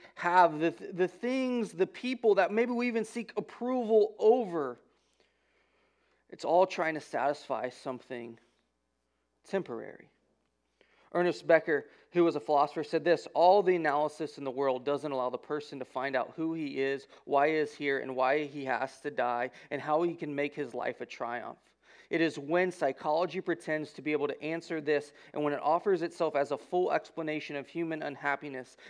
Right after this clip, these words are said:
that it becomes a fraud. And it makes the situation of modern man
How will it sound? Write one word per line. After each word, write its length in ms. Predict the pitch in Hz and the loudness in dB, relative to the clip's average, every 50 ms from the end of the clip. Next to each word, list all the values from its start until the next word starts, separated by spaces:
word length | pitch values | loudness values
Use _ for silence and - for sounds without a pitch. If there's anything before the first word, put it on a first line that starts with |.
| - _ | -2 _
that 160 | 160 160 156 | 2 4 4
it 120 | 165 156 | 2 -2
becomes 680 | 156 151 - - - 151 147 147 147 143 135 - - _ _ _ _ _ _ _ _ | -4 -10 -10 -8 -6 -4 -2 -2 -4 -6 -10 -12 -18 _ _ _ _ _ _ _ _
a 60 | 131 | -16
fraud. 480 | - - - 135 123 110 110 101 87 - - _ _ _ _ _ _ _ _ _ _ _ _ _ _ _ - | -16 -8 -4 -2 -2 -2 -2 -4 -8 -12 -18 _ _ _ _ _ _ _ _ _ _ _ _ _ _ _ -4
And 100 | 143 143 | -2 -2
it 80 | 127 | 0
makes 340 | 143 156 165 170 170 - - | 0 2 2 2 2 -2 -8
the 120 | - 170 | -10 -10
situation 640 | - - 170 160 - 151 147 147 147 147 - - 156 | -6 -6 -8 -8 -4 -2 0 0 0 0 -4 -6 -6
of 160 | 135 123 120 | -6 -6 -6
modern 440 | 135 127 127 135 143 147 151 147 143 | -4 -2 2 2 2 2 0 -2 -2
man 300 | 135 135 131 135 135 131 | -4 -4 -4 -4 -6 -6